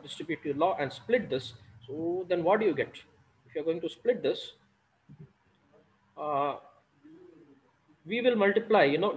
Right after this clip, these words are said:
dou V by dou X into A X plus dou V by dou Y into A Y plus dou V by dou Z into A Z.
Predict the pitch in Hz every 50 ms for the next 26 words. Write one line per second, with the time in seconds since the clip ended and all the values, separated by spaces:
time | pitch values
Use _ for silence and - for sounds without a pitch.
0 | 147 151 165 175 190 208 240 233 190 220 220 202 165 170 170 175 180 185 185 -
1 | 185 175 170 190 175 - 143 160 185 143 139 135 - - - - - _ _ _
2 | _ _ _ _ 156 165 165 - _ - - _ _ _ _ _ _ _ _ _
3 | _ _ _ - 247 247 247 - 170 185 185 190 220 233 226 220 220 214 165 165
4 | 165 175 180 175 175 170 170 180 170 - - 143 156 165 147 127 120 117 117 -
5 | - - _ _ _ _ _ _ _ _ - 208 262 - - - - 175 185 180
6 | 196 196 175 180 175 170 160 160 156 147 151 147 127 139 131 - - - 120 123
7 | 120 117 117 196